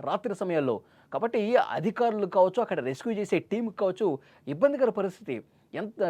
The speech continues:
కొన్ని గంటల పాటు వెతికినా సరే ఎంత దూరం కొట్టుకుపోయారో తెలియని పరిస్థితి. నాలా లోపల కొట్టుకుపోతే మళ్ళీ బయటకు రావటం చాలా కష్టమైన సిచ్యువేషన్. ఎందుకంటే మొత్తం కాలనీలన్నీ మునిగిపోయి ఒకవైపుకు వాటర్ ఫ్లో అంతా ఎగువ నుంచి వస్తుంది కాబట్టి అందులో కొట్టుకుపోతే అంత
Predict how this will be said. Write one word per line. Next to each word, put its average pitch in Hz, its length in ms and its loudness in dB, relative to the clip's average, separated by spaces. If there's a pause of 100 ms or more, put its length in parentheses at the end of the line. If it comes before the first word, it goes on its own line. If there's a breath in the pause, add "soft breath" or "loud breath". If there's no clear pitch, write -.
కొన్ని 180 160 -2 (120)
గంటల 208 340 0
పాటు 233 220 0 (140)
వెతికినా 175 420 -4
సరే 175 160 2 (520 soft breath)
ఎంత 220 300 2
దూరం 233 220 6 (120)
కొట్టుకుపోయారో 208 520 4 (100)
తెలియని 170 240 -2
పరిస్థితి. 143 260 -4 (100)
నాలా 196 220 6 (160)
లోపల 254 260 8 (120)
కొట్టుకుపోతే 196 440 2 (280 soft breath)
మళ్ళీ 170 140 2 (100)
బయటకు 175 300 2
రావటం 160 260 4 (320 soft breath)
చాలా 180 120 0 (120)
కష్టమైన 196 520 -2
సిచ్యువేషన్. 139 360 -8
ఎందుకంటే 190 320 4 (400 soft breath)
మొత్తం 269 320 4 (100)
కాలనీలన్నీ 220 500 4
మునిగిపోయి 185 400 4 (180)
ఒకవైపుకు 233 560 6 (400 loud breath)
వాటర్ 208 320 6
ఫ్లో 214 200 10
అంతా 226 160 2 (100)
ఎగువ 202 220 2
నుంచి 180 180 -4
వస్తుంది 151 320 -4
కాబట్టి 139 300 0 (120)
అందులో 190 260 6 (100)
కొట్టుకుపోతే 180 460 4 (600 soft breath)
అంత 214 200 0